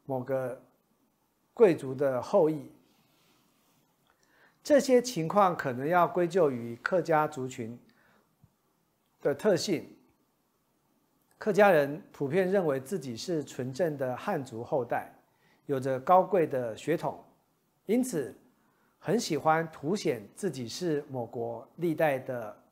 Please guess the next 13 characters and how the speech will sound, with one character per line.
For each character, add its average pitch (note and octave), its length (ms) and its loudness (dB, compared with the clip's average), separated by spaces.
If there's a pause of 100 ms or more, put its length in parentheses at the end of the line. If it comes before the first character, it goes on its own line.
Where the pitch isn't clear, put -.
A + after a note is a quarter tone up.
(300)
皇 C3 300 -8
帝 A#2 360 -2 (100)
的 B2 120 -8
后 D#3 260 2
裔、 C#3 240 -10 (2750)
祖 B2+ 200 -6
先 F3 400 0 (160)
是 D#3+ 320 -4
名 C3+ 240 -4
人 C3 220 -4
等 A2+ 200 -10
现 D3+ 240 -4
象。 B2+ 240 -8